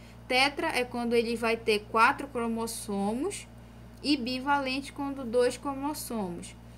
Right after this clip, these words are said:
Esse tetra aí, ele vai ser formado,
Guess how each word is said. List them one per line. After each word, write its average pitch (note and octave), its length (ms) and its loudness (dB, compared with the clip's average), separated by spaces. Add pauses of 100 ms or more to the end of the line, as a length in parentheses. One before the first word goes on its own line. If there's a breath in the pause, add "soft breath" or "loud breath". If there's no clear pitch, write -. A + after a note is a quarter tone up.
(140 loud breath)
Esse A3+ 260 2
tetra B3 600 2
aí, A3+ 260 0
ele A#3 200 2
vai A3+ 200 2
ser A#3 180 -2
formado, A3 680 -2